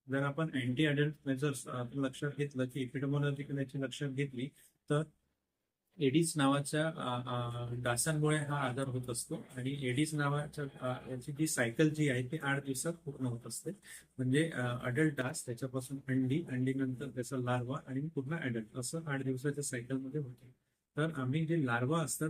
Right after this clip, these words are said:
त्याच्यावर, अ, कसं त्याचं प्रोडक्शन, लार्वा कमी करण्यासाठी जे, जे मेजर्स आहेत म्हणजे स्प्रेइंग ॲक्टिव्हिटी हे प्रभागनिहाय आणि वेगवेगळ्या एरियानिहाय सुरुवात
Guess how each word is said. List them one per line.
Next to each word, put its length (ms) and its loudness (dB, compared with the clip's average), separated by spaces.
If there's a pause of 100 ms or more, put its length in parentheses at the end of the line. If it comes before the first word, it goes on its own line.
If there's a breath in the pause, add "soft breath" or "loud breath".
त्याच्यावर, 500 2
अ, 120 -2
कसं 340 2
त्याचं 340 0
प्रोडक्शन, 540 0
लार्वा 500 2
कमी 320 2
करण्यासाठी 640 0
जे, 100 0
जे 120 2
मेजर्स 500 4
आहेत 140 0
म्हणजे 200 2
स्प्रेइंग 420 6
ॲक्टिव्हिटी 520 0
हे 80 -2
प्रभागनिहाय 1000 2
आणि 200 -2
वेगवेगळ्या 420 2 (120)
एरियानिहाय 500 0
सुरुवात 340 0